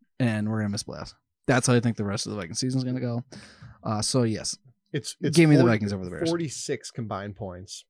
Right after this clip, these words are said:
Speaker 2: I would bet the under on that. I think it's gonna be, like, seventeen
Speaker 1: I
Speaker 2: to
Speaker 1: would bet the over.
Speaker 2: You think so?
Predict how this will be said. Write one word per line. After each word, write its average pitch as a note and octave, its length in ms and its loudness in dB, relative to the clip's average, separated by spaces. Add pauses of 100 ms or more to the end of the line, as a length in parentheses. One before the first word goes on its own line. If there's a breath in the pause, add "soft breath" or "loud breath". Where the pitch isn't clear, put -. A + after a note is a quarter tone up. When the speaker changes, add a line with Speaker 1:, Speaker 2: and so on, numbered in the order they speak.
(100)
Speaker 2:
I C3+ 60 -4
would C3 100 -4
bet G#2+ 180 -4
the G2+ 120 -8
under F#2 220 -8
on F#2 80 -8
that. G2+ 100 -6
I A2+ 40 -6
think B2 140 -4
it's B2 100 -10
gonna C3 80 -6
be, A#2+ 40 -2
like, A2 140 -4
seventeen A#2+ 760 -4
Speaker 1:
I B2 100 -2
Speaker 2:
to C#4 80 -2
Speaker 1:
would F#3 120 0
bet A2 200 -2
the G2 180 -12
over. G2 420 -14 (400)
Speaker 2:
You C#3+ 100 -6
think G#2+ 220 -8
so? E3 200 -8